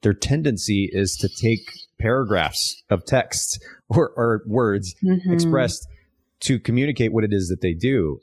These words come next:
Speaker 1: And it, it's, people are gonna get bored very quickly. They may put on a smile
Speaker 2: Yeah.
Speaker 1: for the sake of that networking meeting, but their eyes are glazing over, and you'll be able to tell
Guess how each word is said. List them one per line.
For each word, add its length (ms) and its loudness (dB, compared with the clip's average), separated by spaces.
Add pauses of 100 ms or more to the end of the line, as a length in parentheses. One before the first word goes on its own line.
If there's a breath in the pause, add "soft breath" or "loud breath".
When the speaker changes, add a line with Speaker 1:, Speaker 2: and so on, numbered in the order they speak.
Speaker 1:
And 320 2 (120)
it, 220 -2
it's, 400 -2 (240)
people 240 0
are 80 0
gonna 140 0
get 140 -2
bored 240 -2
very 200 0
quickly. 540 -4
They 120 0
may 220 0
put 160 -2
on 140 0
a 40 0
smile 340 -2
Speaker 2:
Yeah. 100 0
Speaker 1:
for 80 -2
the 80 -4
sake 260 -2
of 80 -6
that 260 0
networking 460 -4
meeting, 340 -10 (140)
but 160 0 (240)
their 340 0
eyes 280 2
are 80 0
glazing 420 -2
over, 280 -2
and 180 -6
you'll 100 -2
be 100 0
able 140 -2
to 80 -2
tell 420 -2